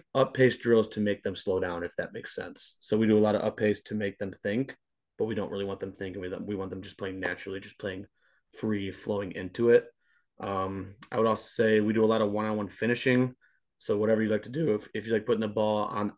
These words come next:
on the back, or you can do, like, you can do back tap one-on-one, you can do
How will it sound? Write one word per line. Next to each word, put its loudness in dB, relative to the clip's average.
on 0
the 2
back, 2
or 0
you -6
can -4
do, -6
like, -8
you -4
can 2
do 4
back 4
tap 2
one-on-one, 0
you -6
can -4
do -2